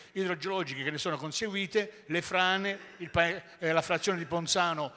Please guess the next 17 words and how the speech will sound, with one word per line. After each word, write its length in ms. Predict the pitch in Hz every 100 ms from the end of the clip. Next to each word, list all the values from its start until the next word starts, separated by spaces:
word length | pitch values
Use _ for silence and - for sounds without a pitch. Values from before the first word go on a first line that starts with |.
| -
che 100 | 180
è 60 | 170
venuta 340 | 156 170 165
via 240 | 160 175 147
con 120 | 147
tutte 200 | 156 160
quante, 420 | 151 156 139 135 - -
eh, 840 | 160 165 156 143 147 139 139 131 180
portata 300 | 160 - 156
via 120 | 160
dalla 180 | 156 151
frana, 320 | 160 151 139
con 120 | 139
tutte 220 | 151 147
quante 260 | 160 165 190
le 100 | 220
cose, 400 | 175 165 208